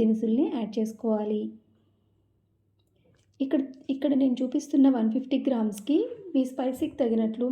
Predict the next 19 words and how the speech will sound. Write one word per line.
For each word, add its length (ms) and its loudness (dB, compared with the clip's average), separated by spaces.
మీరు 240 2
ఎక్కువ 260 0
స్పైసీ 400 0
తింటారు 460 2
అనుకుంటే 380 0
ఇంకొంచెం 440 0
ఎక్కువ 220 2
యాడ్ 180 -4
చేసుకోవచ్చు, 600 -2
లేదు 220 2
అంటే 240 2
ఇంకొంచెం 420 0
తగ్గించుకోవచ్చు. 800 -4
మన 80 2
చాయిస్కి 420 -2
తగినట్లు 480 2
యాడ్ 220 -6
చేసుకుంటే 460 -2
సరిపోతుంది. 640 0